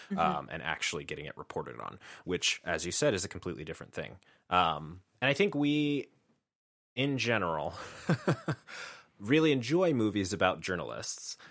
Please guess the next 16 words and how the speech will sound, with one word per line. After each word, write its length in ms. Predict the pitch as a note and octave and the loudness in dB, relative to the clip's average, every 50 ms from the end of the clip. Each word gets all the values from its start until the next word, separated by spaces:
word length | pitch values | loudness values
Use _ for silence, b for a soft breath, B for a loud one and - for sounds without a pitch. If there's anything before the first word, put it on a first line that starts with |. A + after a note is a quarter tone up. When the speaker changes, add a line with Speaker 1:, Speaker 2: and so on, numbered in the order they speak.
| B B | B B
Speaker 2:
um, 100 | F#2+ G2 | 4 6
Speaker 1:
Mm-hmm. 360 | G2+ G2+ F#2 E2+ E2 E2 D2+ E2 - _ _ _ _ _ _ | 6 6 6 4 2 -2 -6 -12 -14 _ _ _ _ _ _
Speaker 2:
and 240 | G#2 G2+ G2 F#2+ F2 F2 F#2 | 0 0 0 -2 -6 -6 -4
the 480 | G2 G2 F#2+ F#2 F2+ F#2 F#2+ E2 - - - | 0 0 2 2 2 2 0 0 -4 -2 -2
on 200 | F#2+ G2 G2+ G2 | 0 0 0 0
the, 80 | F#2 E2+ - _ - | -4 -6 -8 _ 4
on 140 | - B2 C#3+ | 6 6 6
the 80 | C#3+ B2 | 6 2
ground 360 | - A2+ G#2 G#2+ G2+ G2 F2 | 2 2 4 4 4 2 0
reporting 540 | F2 - - - G#2+ F#2+ E2+ E2 E2 D#2+ D#2+ - | -6 -8 -6 -4 -4 -2 -2 -4 -6 -6 -6 -4
of 480 | E2+ E2+ E2 D#2 D#2 - - - - - _ _ _ _ | -2 -2 -2 -2 -6 -8 -12 -12 -14 -16 _ _ _ _
stories, 560 | - - - F2 D2 A#1+ G1+ - - - - | -8 -4 -2 -2 -2 -2 -6 -8 -6 -4 -2
like 180 | F#2+ E2+ E2 E2+ | 0 -2 0 0
the 120 | F#2 F#2 F2+ | 0 0 2
actual, 800 | F2+ F#2 F#2 - - - F#2+ F2+ F2+ F2 F2 E2+ E2 D#2+ - - - - | 2 2 2 0 -2 0 0 0 2 2 0 0 -2 -4 -8 -14 -8 -4
uh, 300 | E2 D#2+ D#2+ D#2 D2 | -2 -2 0 -2 -2